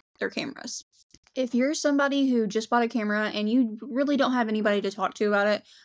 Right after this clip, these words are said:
please hop on my Instagram at C and J Photo Co. Please message me. I am here to lend out help. I am here to give you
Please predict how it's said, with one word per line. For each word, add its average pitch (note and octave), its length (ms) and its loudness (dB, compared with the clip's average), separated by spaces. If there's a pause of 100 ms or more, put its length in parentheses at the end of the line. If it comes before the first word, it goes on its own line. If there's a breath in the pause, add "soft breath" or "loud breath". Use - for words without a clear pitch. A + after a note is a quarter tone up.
(160 loud breath)
please E4 340 -2
hop G#3+ 200 -2
on G#3 60 -4
my F#3+ 140 0
Instagram G3 600 -4
at G3 160 -4
C G#3 160 -2
and G#3+ 100 -4
J G3 140 -2
Photo G#3 260 -2
Co. G#3 300 2
Please C#4+ 400 0
message F#3+ 360 -4
me. - 280 -2
I G#3 220 4
am G3+ 260 0
here A#3+ 360 2
to G#3+ 340 0
lend G3+ 520 0
out G#3+ 240 0
help. G3+ 260 -4
I G3+ 120 -2
am G3 200 -6
here G3+ 260 -2
to G#3 140 -4
give G3+ 240 -2
you G#3 280 -2